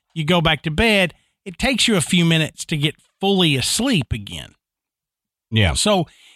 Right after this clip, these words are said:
Speaker 1: if within a few minutes somebody else stirred or, or came in there,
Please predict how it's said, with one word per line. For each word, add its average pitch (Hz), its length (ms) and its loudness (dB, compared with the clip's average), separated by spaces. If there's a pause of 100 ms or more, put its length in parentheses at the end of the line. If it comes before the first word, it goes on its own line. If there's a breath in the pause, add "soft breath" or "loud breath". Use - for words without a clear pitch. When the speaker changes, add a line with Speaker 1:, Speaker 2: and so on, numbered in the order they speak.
(120 soft breath)
Speaker 1:
if 196 160 -2
within 202 300 2
a 262 80 2
few 233 180 2
minutes 240 540 0
somebody 226 680 2
else 220 240 2
stirred 247 680 0 (760)
or, 151 280 -2
or 160 100 -2
came 220 320 0
in 233 140 2
there, 262 360 0